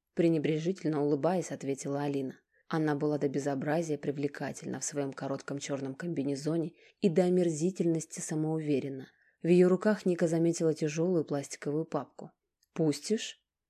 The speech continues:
проговорила она, глядя Нике в глаза. Ника с приглашающим жестом уступила ей дорогу. "Поговорим?" спросила блондинка, громко щёлкнув жвачкой.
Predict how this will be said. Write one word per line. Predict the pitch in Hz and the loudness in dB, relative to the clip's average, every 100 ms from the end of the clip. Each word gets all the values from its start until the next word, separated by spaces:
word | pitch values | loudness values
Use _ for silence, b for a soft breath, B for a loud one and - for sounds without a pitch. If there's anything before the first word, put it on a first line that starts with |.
| _ - | _ -4
проговорила | 180 160 156 156 151 | 0 4 4 4 2
она, | 151 165 | 2 -2
глядя | 160 160 139 | -4 -2 0
Нике | 147 139 | -2 -4
в | - | -6
глаза. | 156 156 151 135 147 _ _ | 0 0 -2 -10 -14 _ _
Ника | - 151 160 170 | -2 2 2 2
с | 196 | 0
приглашающим | - 180 180 - 180 175 180 | 0 2 2 2 0 0 -2
жестом | 165 170 170 160 | 0 0 0 -2
уступила | 151 - 131 135 135 | -4 -4 -6 -4 -2
ей | 139 135 | 0 0
дорогу. | 147 143 139 - - _ _ _ _ | 0 -2 -6 -12 -20 _ _ _ _
"Поговорим?" | 175 156 160 151 151 165 262 - _ | 4 8 8 8 8 8 6 2 _
спросила | - - 165 160 165 147 | -20 -2 -2 0 0 -2
блондинка, | 143 139 139 180 - | 0 -2 0 0 0
громко | 131 160 151 139 | -2 -4 -4 -4
щёлкнув | - 143 139 143 | -4 -4 -4 -6
жвачкой. | 143 151 123 - - - | -4 -6 -6 -10 -14 -18